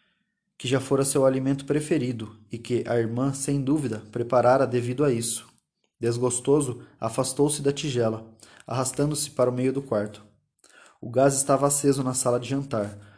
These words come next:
Podia vê-los através das fendas da porta.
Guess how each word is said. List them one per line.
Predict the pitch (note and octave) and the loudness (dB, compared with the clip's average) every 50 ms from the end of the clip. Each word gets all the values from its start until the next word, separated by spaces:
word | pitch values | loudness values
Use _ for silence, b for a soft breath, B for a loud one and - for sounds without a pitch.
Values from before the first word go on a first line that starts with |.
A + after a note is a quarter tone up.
| B B B B _ | B B B B _
Podia | - B2 A#2+ A#2 C#3 D3 C#3 | -8 -8 -2 0 2 2 2
vê-los | A#2 A#2+ C3+ D3+ D3 B2+ - - - - - | 4 4 2 4 2 2 -2 -2 -6 -6 -8
através | B2+ A#2+ - B2 B2 A#2 B2 B2+ C3 B2 | -8 -6 -2 -2 0 0 2 0 0 0
das | C3 C3 B2+ - | 0 -2 -2 -2
fendas | - - C3+ C#3+ C#3+ B2+ A#2 | -4 -4 -4 -2 -2 -2 -2
da | A#2 C3 B2+ | 0 -2 -2
porta. | B2+ - A#2 A2+ A2 A2+ A2 - | -2 0 -2 0 0 -2 -4 -10